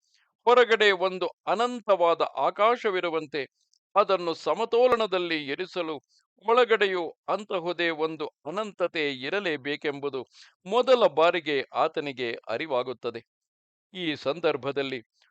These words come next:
ಒಬ್ಬ ಗುರು ಇದ್ದರೆ ಒಳ್ಳೆಯದು. ಇಲ್ಲದಿದ್ದರೂ ಈ ಅನುಭವಗಳೇ ನಿಮ್ಮ ಕೈ ಹಿಡಿದು ನಡೆಸುತ್ತವೆ. ಒಂದು ಸಾರಿ ಮೂರನೇ ಕಣ್ಣು ತೆರೆಯಲ್ಪಟ್ಟರೆ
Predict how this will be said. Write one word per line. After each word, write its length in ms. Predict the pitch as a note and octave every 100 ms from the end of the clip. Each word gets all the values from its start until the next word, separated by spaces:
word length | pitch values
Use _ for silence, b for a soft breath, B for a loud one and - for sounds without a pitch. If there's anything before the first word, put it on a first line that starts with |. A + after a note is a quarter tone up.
| _ -
ಒಬ್ಬ 320 | F#3+ B2 C#3+
ಗುರು 600 | A#2 A2 G#3 G#3+ D3+ - _
ಇದ್ದರೆ 480 | - D#3 B2+ C3+ B2
ಒಳ್ಳೆಯದು. 560 | A#2+ C3 A#2 C3 A#2 G#2+ _ _ _ _ _ _
ಇಲ್ಲದಿದ್ದರೂ 760 | A3 G#3+ F3 D#3+ C#3+ D#3 D3 B2 _ _ _ G#3+
ಈ 220 | A3 F3 -
ಅನುಭವಗಳೇ 800 | C#3+ F#3+ F3+ G#3+ B3+ G#3 F#3 D#3 - _ _ _ -
ನಿಮ್ಮ 300 | F#3 F3 D#3
ಕೈ 300 | - D3+ G3+
ಹಿಡಿದು 440 | F3+ D3+ C#3 B2
ನಡೆಸುತ್ತವೆ. 720 | A2+ A2 D#3 D#3 - B2+ A2+ _ _ _ _ _ _ _ _ _ _ -
ಒಂದು 420 | D4+ D4 C4+ A#3+
ಸಾರಿ 560 | - G3 G3+ F#3+ F3+
ಮೂರನೇ 640 | D#3 C#3+ A3+ B3+ F#3+ E3+ D#3
ಕಣ್ಣು 480 | - D3+ F3+ E3 C#3+
ತೆರೆಯಲ್ಪಟ್ಟರೆ 920 | - C3 F3 D3 D#3 B2+ C#3+ C3+ A#2+